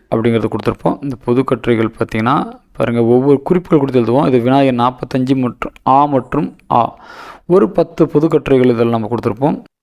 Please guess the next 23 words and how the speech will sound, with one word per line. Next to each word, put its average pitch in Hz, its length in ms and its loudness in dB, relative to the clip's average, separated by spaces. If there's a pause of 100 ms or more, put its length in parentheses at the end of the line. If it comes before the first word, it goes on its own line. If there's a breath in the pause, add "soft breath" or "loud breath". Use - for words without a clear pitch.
(640)
இது 165 100 4
ஃபர்ஸ்ட் 151 320 -2
பொது 131 180 2
கட்டுரை. 127 420 -2 (160)
ரெண்டாவது 147 140 0
பொது 160 160 4
கட்டுரை 135 200 2
பாருங்க, 123 220 2
இயற்கை, 139 640 0 (260)
இயற்கையை 151 400 2
போற்று. 131 540 -4 (320 loud breath)
அடுத்தது 135 340 0
மூணாவது 135 420 2
பொது 120 200 -4
கட்டுரை 117 300 0
பார்த்தீங்கன்னா, 110 580 -2 (400 soft breath)
ஆ, 113 200 2
உழவின் 127 440 2
உன்னதம். 120 540 0 (640 loud breath)
நாலாவது 143 420 0
பொது 127 220 -2
கட்டுரை 117 320 -2
பார்த்தீங்கன்னா, 117 520 0